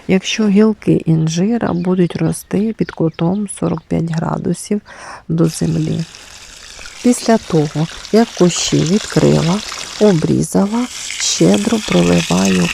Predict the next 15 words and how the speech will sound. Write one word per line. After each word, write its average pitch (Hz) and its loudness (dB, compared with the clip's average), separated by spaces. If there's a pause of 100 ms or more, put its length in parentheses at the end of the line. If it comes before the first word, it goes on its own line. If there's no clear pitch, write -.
(100)
кожний 156 2
кущ 175 -2
водою 165 2
зі 175 0
шлангу. 139 -2 (1040)
Ціле 233 2
літо 160 2 (100)
кущі 208 -2
ми 190 4
поливаємо 170 0
крапельним 160 0
поливом. 180 0 (480)
На 185 2
такі 214 0
кущі - -2